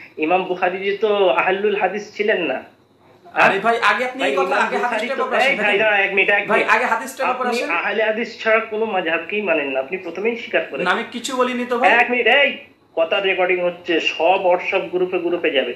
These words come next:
Speaker 2: আরে, আপনি
Speaker 1: আপনি
Speaker 2: রেকর্ড
Speaker 1: ভাবেন না।
Speaker 2: করছেন তো এটা ভালো
Speaker 1: আপনি
Speaker 2: করছেন, করেন।
Speaker 1: ভাবেন না যে
Speaker 2: দাঁড়ান,
Speaker 1: যাবে।
Speaker 2: দাঁড়ান, ভাই, আপনি, আমি একটা
Speaker 1: আপনি
Speaker 2: কথা বলি,
Speaker 1: অবশ্যই
Speaker 2: হাফেজ সাহেব,
Speaker 1: বলেছেন
Speaker 2: হাফেজ সাহেব,
Speaker 1: যে
Speaker 2: হাফেজ
Speaker 1: এক
Speaker 2: সাহেব,
Speaker 1: মিনিট।
Speaker 2: একটা কথা বলি, যেহেতু record করছেন, আলহামদুলিল্লাহ, খুব ভালো করছেন।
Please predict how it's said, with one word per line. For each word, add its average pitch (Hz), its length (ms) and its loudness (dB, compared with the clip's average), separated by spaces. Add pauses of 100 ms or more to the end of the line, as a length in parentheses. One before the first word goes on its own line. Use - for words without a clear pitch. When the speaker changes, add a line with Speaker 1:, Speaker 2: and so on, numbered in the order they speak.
Speaker 2:
আরে, 147 60 4
আপনি 202 140 4
Speaker 1:
আপনি 226 200 -2
Speaker 2:
রেকর্ড 208 200 0
Speaker 1:
ভাবেন 165 160 2
না। - 40 -2
Speaker 2:
করছেন 247 280 0
তো 247 100 -6
এটা 226 360 2 (220)
ভালো 151 160 2
Speaker 1:
আপনি 214 160 2
Speaker 2:
করছেন, 214 400 0 (180)
করেন। 220 240 2
Speaker 1:
ভাবেন 226 340 2
না 160 260 0 (380)
যে 147 80 -4
Speaker 2:
দাঁড়ান, 247 220 6
Speaker 1:
যাবে। 247 140 2
Speaker 2:
দাঁড়ান, 190 160 -8
ভাই, 233 140 6
আপনি, 254 380 0
আমি 240 200 -2
একটা - 0 -
Speaker 1:
আপনি 202 260 -2
Speaker 2:
কথা 254 100 2
বলি, 233 80 -2
Speaker 1:
অবশ্যই 214 140 0
Speaker 2:
হাফেজ 208 280 0
সাহেব, 226 180 2
Speaker 1:
বলেছেন 196 180 -2
Speaker 2:
হাফেজ 196 300 0
সাহেব, 254 240 0
Speaker 1:
যে 185 400 2 (100)
Speaker 2:
হাফেজ 208 280 0
Speaker 1:
এক 151 60 2
Speaker 2:
সাহেব, 233 240 4
Speaker 1:
মিনিট। 202 140 2
Speaker 2:
একটা 240 260 2
কথা 247 180 -2
বলি, 214 420 -6
যেহেতু 214 200 -4
record 214 360 -4
করছেন, 240 280 0
আলহামদুলিল্লাহ, 226 580 -2
খুব 190 120 -4
ভালো 277 200 6
করছেন। 185 340 -4